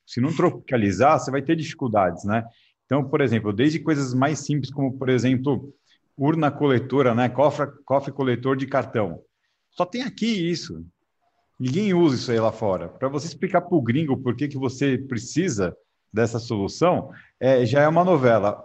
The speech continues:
Pra ele converter o produto dele pra funcionar dessa forma, você até tem os recursos físicos, eventualmente, os relés, né? E tudo mais. Mas essa questão de você ter acesso a alterar o software, a interface, alterar o firmware pra ele entender como tem que funcionar,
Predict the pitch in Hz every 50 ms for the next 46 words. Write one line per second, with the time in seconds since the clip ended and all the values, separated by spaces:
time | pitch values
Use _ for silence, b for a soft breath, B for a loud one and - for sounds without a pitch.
0 | - _ - 151 175 190 208 208 - 214 208 180 180 185 - - 214 233 226 -
1 | 180 156 143 180 175 - 135 120 147 143 135 139 143 143 135 - 156 131 - 135
2 | 131 127 131 151 127 - - 165 175 156 127 143 165 156 - 180 - - 190 202
3 | 190 156 - 156 143 151 - 147 120 123 113 - - - 160 156 123 117 113 -
4 | 117 101 117 107 123 123 104 123 117 110 110 107 104 - - 107 90 104 98 95
5 | 117 143 139 117 98 90 101 123 127 113 117 - B B B _ - 107 - -
6 | 117 117 117 107 98 87 85 80 - _ _ _ _ _ - 110 117 123 120 135
7 | 127 139 151 - 170 151 143 170 160 156 147 139 143 127 139 151 143 143 - 147
8 | 147 147 143 135 131 127 - 139 135 135 127 - - 123 120 120 120 123 127 120
9 | 120 135 135 135 127 - - 135 131 123 - - 117 120 120 117 123 113 123 -
10 | 131 131 127 127 127 120 120 120 120 123 127 123 123 - 139 143 131 120 110 -
11 | - 120 117 123 120 123 127 117 113 131 135 131 131 123 120 120 127 123 - -
12 | 123 110 117 - 110 113 135 160 156